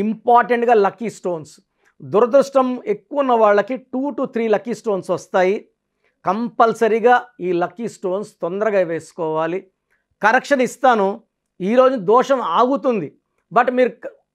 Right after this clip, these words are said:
already మీకు ముప్పై రెండేళ్ళు, ముప్పై నాలుగేళ్ళు వయసు ఉందనుకోండి, ఈ ముప్పై నాలుగేళ్ల దోషము ఒంట్లో నుంచి తీయాల్సింది లక్కీ స్టోన్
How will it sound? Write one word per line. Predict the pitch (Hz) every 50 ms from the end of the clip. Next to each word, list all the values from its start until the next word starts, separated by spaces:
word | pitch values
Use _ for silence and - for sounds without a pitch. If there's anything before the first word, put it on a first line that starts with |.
| - - 175
already | 196 240 269 277 269 277
మీకు | 269 254 226 214
ముప్పై | 226 220 247 240 233 226
రెండేళ్ళు, | 220 220 220 226 226 233 233 226 214 208
ముప్పై | 208 208 226 220
నాలుగేళ్ళు | 220 220 220 220 214 202
వయసు | 202 226 175 220 220
ఉందనుకోండి, | 208 202 196 165 156 185 165 160 151 147 135 - _ _ _ _ _ _ - 180 190
ఈ | 202 190 175
ముప్పై | 180 180 180 - 247 254 254 254
నాలుగేళ్ల | 247 240 247 233 233 240 240 190 139 127
దోషము | 180 220 254 226 - 262 247 226 226 233 220 190
ఒంట్లో | 196 202 196 262 247 247 240
నుంచి | 226 220 - -
తీయాల్సింది | 208 214 220 214 208 202 208 240 226 208 196 185
లక్కీ | 175 180 - 233 202 -
స్టోన్ | - 220 190 156